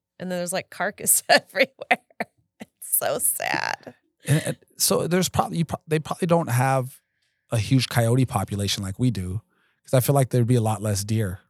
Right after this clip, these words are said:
Speaker 1: You know, they have red fox. There was a red fox in Mears's front yard
Speaker 2: I
Speaker 1: one
Speaker 2: don't think a
Speaker 1: day.
Speaker 2: red fox could take down a deer, could it?
Speaker 1: I don't
Speaker 2: They're
Speaker 1: think
Speaker 2: too small.
Speaker 1: so.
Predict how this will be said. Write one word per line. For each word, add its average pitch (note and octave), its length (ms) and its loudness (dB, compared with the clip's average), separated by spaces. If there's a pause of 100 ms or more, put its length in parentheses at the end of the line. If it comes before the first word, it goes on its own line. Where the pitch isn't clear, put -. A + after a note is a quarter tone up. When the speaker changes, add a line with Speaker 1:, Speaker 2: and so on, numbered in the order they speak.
(240)
Speaker 1:
You G3 120 -8
know, F#3 140 -4
they F3+ 140 -4
have E3+ 180 -8
red D#3 300 -12
fox. - 720 -12 (500)
There F#3+ 120 0
was F#3 120 -2
a F3 80 -4
red F3 240 0
fox F#3 480 -2
in F3+ 140 -8
Mears's E3 340 -8
front - 300 -12
yard D3 240 -12
Speaker 2:
I - 20 -18
Speaker 1:
one D3 100 -6
Speaker 2:
don't E3 140 6
think F#3+ 100 0
a C#3 40 6
Speaker 1:
day. A#2+ 60 4
Speaker 2:
red B2 180 4
fox A#2 220 2
could G#2+ 140 -4
take G#2 180 0
down G2+ 180 -2
a F#2 60 -4
deer, F2+ 260 -4
could C3+ 180 -2
it? D3 160 -4 (380)
Speaker 1:
I B3+ 80 -12
don't D4+ 240 -16
Speaker 2:
They're D3+ 100 2
Speaker 1:
think D3+ 40 0
Speaker 2:
too G#3+ 120 2
small. G#2 380 2
Speaker 1:
so. - 140 -8